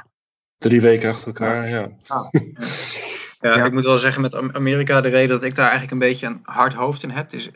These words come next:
Speaker 3: A, de situatie nu in het land. En als je ziet hoe die, eh, gemanaged wordt door, eh, ja, de, de, de president, eh, waar je veel van kan vinden, eh,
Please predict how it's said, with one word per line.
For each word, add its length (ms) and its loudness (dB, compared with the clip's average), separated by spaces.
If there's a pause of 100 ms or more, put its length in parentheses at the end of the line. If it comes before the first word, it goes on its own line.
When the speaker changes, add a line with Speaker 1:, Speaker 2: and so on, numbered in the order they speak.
(100)
Speaker 3:
A, 160 0
de 80 -8
situatie 680 0
nu 180 -4
in 80 -4
het 80 -6
land. 280 -4
En 140 -4
als 180 -4
je 60 -6
ziet 200 -4
hoe 280 -6 (600)
die, 420 2
eh, 200 0
gemanaged 540 2
wordt 280 2
door, 300 0
eh, 560 -2
ja, 220 2
de, 160 -6
de, 180 -4
de 100 -6
president, 720 -2
eh, 360 -6 (580)
waar 180 4
je 80 2
veel 200 4
van 140 2
kan 180 0
vinden, 440 6
eh, 260 4